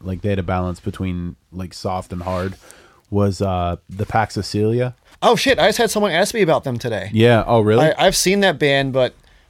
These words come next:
Speaker 2: I, I know they played Sincerity Fest as well. Yeah, one,
Speaker 1: Yeah.
Speaker 2: a friend of mine hit me up about the Pax Cecilia. He's like, "Hey, were they from Ebensburg?" I was like, "That's a good question. I know I've seen them.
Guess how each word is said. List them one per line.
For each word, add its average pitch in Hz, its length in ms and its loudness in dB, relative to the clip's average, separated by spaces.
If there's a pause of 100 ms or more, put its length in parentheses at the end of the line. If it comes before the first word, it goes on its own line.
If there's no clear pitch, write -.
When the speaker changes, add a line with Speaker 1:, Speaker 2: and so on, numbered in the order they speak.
(140)
Speaker 2:
I, 147 200 0 (540)
I 135 60 -10
know 170 140 0
they 196 100 2
played 170 220 -4
Sincerity 151 420 0
Fest 120 320 -8
as 110 100 -14
well. 117 380 0 (180)
Yeah, 165 120 2
one, 110 60 4
Speaker 1:
Yeah. 107 200 4 (220)
Speaker 2:
a 131 60 -6
friend 190 200 2
of 185 60 0
mine 156 140 2
hit 139 180 -2
me 139 100 2
up 156 80 2
about 135 240 0
the - 80 -10
Pax 135 320 -4
Cecilia. 147 300 -2
He's 117 80 -4
like, 104 100 -10
"Hey, 156 300 0 (480)
were 139 80 -4
they 185 100 2
from 190 160 0
Ebensburg?" 156 540 0
I - 20 -6
was 120 100 -6
like, 117 280 -6 (500)
"That's 165 180 2
a 190 60 0
good 165 160 0
question. 135 380 0
I 113 80 -8
know 135 180 2
I've 147 140 4
seen 139 260 -2
them. 127 240 -2